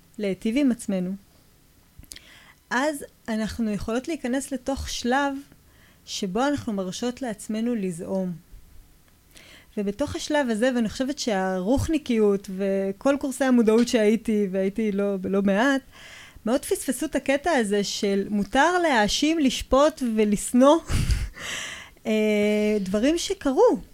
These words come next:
כאילו, ו-, וכל האור, האהבה וזה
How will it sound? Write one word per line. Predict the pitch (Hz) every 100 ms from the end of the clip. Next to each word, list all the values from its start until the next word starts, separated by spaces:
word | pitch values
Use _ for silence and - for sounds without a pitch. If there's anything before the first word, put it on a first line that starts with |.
| - - - - - - -
כאילו, | - 233 214
ו-, | 202 226 -
וכל | 208 214 214 214 262 320 427 339
האור, | 240 226 302 370 269
האהבה | 214 196 277 269
וזה | 254